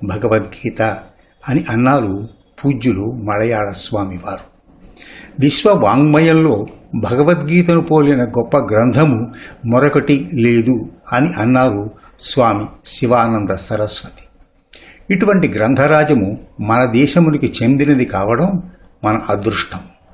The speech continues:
ఎడ్విన్ ఆర్నాల్డ్ అనే పాశ్చాత్య పండితుడు గీత పట్ల ఆకర్షితులై దానిని ఆంగ్లంలోకి అనువదించారు. గీత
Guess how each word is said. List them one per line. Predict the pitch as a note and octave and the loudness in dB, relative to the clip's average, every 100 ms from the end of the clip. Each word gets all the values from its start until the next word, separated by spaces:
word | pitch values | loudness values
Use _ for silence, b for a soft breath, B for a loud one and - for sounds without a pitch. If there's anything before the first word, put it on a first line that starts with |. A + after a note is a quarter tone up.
| - _ _ B B B - | -20 _ _ B B B -4
ఎడ్విన్ | D#3 D#3+ D#3 E3 E3+ | -2 0 0 0 0
ఆర్నాల్డ్ | A#2 A#2+ A2+ B2 B2 G2 G#2 - - - - C3 | 0 2 2 4 4 2 -4 -8 -18 -20 -6 0
అనే | C3 G2+ - - - | 2 2 -4 -12 -8
పాశ్చాత్య | A2 D#3 - - D#3+ D#3+ - | -6 -6 -4 0 2 2 -2
పండితుడు | B2+ G#2 G#2+ B2 D#3+ G#3+ A3+ B B B - G2 | -2 -4 -2 0 2 2 0 B B B -10 -2
గీత | C3+ D#3 | 0 0
పట్ల | - D#3+ - F#2+ | 0 0 0 -2
ఆకర్షితులై | F#2+ G2 B2+ - C3 C3+ D3+ G#3 F3+ - - - | 0 -2 -2 -2 -2 2 2 2 -4 -8 -20 -10
దానిని | G#2 A#2+ C#3 B2 G#2 G#2 - - G2+ | -2 0 2 2 0 -4 -6 -8 -2
ఆంగ్లంలోకి | A#2 D3 D3+ C3+ A2 G#2 D3 | 2 2 4 2 0 -2 -4
అనువదించారు. | - G#2 A2+ A2 G2+ G2 F2+ F2 - - _ _ - - B B B B B C3 | -4 -2 -2 -2 -2 -6 -10 -12 -16 -20 _ _ -20 -20 B B B B B 0
గీత | F#3 A3 B2+ G#2 | 0 2 0 0